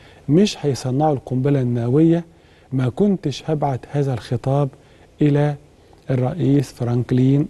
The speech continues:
روزفلت. الرسالة مش لوحدها السبب، إنما كمان كان الإنجليز بيشتغلوا على ده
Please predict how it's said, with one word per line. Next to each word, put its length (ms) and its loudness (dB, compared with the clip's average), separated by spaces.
روزفلت. 680 -4
الرسالة 600 2
مش 260 2
لوحدها 640 0
السبب، 420 -2
إنما 240 0
كمان 480 0
كان 180 2
الإنجليز 540 0
بيشتغلوا 580 -2
على 260 -4
ده 180 0